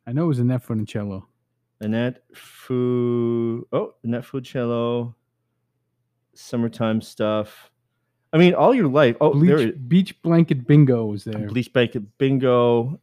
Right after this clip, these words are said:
Speaker 2: Um, Frankie Avalon.
Speaker 1: And Frankie and Annette.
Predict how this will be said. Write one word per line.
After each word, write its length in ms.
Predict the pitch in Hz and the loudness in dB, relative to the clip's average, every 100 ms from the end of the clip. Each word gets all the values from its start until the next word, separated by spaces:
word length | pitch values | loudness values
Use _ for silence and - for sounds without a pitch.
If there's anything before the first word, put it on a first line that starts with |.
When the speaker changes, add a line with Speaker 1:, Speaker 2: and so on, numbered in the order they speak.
| - | -6
Speaker 2:
Um, 720 | 104 104 101 104 101 101 98 _ - - _ _ _ _ _ _ | -2 -2 -2 -2 -4 -6 -10 _ -20 -20 _ _ _ _ _ _
Frankie 480 | _ - 185 175 160 | _ -2 0 2 4
Avalon. 520 | 143 120 110 90 - - - | 4 4 0 -4 -10 -20 -8
Speaker 1:
And 260 | 135 131 | -6 -6
Frankie 360 | - 147 147 156 | -6 -4 -2 0
and 120 | 139 | 0
Annette. 340 | 131 117 107 | -2 -4 -8